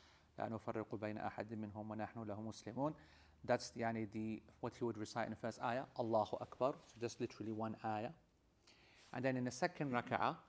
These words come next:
as opposed, so that's replaced "قل يا الكافرون." In the second rak'ah, he would re-, replace "قل هو الله أحد" with a, a surah, with, uh, uh, verse sixty-four from Surah Al Imran. "قل يا أهل الكتاب تعالوا إلى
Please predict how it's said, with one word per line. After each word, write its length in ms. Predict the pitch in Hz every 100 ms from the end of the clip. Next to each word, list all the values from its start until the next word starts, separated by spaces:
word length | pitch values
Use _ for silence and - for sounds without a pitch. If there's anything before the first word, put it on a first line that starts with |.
| _ _ _ _ _ _ -
as 120 | 120 113
opposed, 480 | - 123 117 - -
so 140 | 120
that's 240 | 139 135
replaced 360 | 135 - 123 -
"قل 120 | 120
يا 160 | 117 110
الكافرون." 480 | 113 107 113 113 120 - - _ -
In 120 | 120
the 80 | 117
second 420 | - 160 139 120
rak'ah, 400 | 113 - 117 143 - _ _ _ -
he 80 | 120
would 140 | 120
re-, 140 | 127 127 139 123
replace 440 | 120 - 131 131
"قل 240 | - 131 113 123
هو 100 | 120
الله 360 | 117 113 117
أحد" 360 | 143 135 117 127 - - - - _ _ _ -
with 420 | 113 117 113 - - _ _ _ -
a, 100 | 117 113
a 60 | 113
surah, 420 | - 123 120 113 - 95 117
with, 300 | 120 104 107
uh, 300 | 110 110 110 -
uh, 240 | 113 110 104 101
verse 420 | 127 123 - - -
sixty-four 920 | - 123 - - 117 - 143 127 110
from 180 | - 113
Surah 240 | - 113
Al 160 | 117 113
Imran. 460 | 104 113 120 110 104 - - - - -
"قل 140 | - 123
يا 260 | 123 123
أهل 220 | 127 110 113
الكتاب 680 | 110 - 104 123 123 113
تعالوا 600 | 110 107 98 117 117 113
إلى 280 | 104 110 107